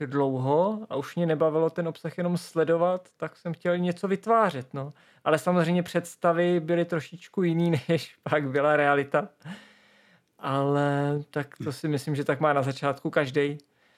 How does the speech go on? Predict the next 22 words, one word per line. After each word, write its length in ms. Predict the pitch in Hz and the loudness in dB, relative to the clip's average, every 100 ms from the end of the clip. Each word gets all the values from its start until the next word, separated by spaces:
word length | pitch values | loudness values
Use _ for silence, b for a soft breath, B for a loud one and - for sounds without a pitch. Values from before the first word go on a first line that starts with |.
| _ _ _ - | _ _ _ -12
A 80 | 147 | -8
až 220 | 127 127 | -6 -6
postupně 600 | - 135 - 135 147 135 | -6 -6 -6 -6 -4 -6
se 260 | - 147 | -6 -8
to 160 | 135 - | -6 -6
nějak 320 | 147 135 131 | -4 -4 -4
vykrystalizovalo, 1400 | 151 139 - 143 131 - 156 147 135 147 151 147 147 139 | -4 -4 -2 -4 -4 -2 0 0 0 2 4 6 4 0
že 160 | 135 127 | -4 -10
jsem 260 | - 143 | -10 -12
skončil 400 | 131 147 131 147 | -10 -10 -8 -8
u 120 | 139 | -8
toho 220 | 143 143 147 | -6 -6 0
crowdfundingu, 920 | 156 143 151 151 147 151 165 170 170 b b b _ | 0 2 0 -2 -2 -2 -2 -2 -8 b b b _
což 240 | - 135 - | -14 -12 -4
není 240 | 175 180 | 0 2
nejvděčnější 960 | 143 143 143 170 175 196 202 185 - 208 | 2 0 0 0 0 0 2 0 -2 0
téma, 580 | 208 196 202 220 226 220 | 4 4 4 4 4 2
ale 500 | - - 185 208 185 | -2 -4 2 4 4
zas 260 | 190 170 | 0 -4
alespoň 360 | 185 165 - 180 | -4 -4 -4 -4
unikátní 640 | 156 151 143 131 127 135 127 | -2 -4 -4 -8 -8 -14 -14
téma. 400 | 135 127 - | -14 -14 -16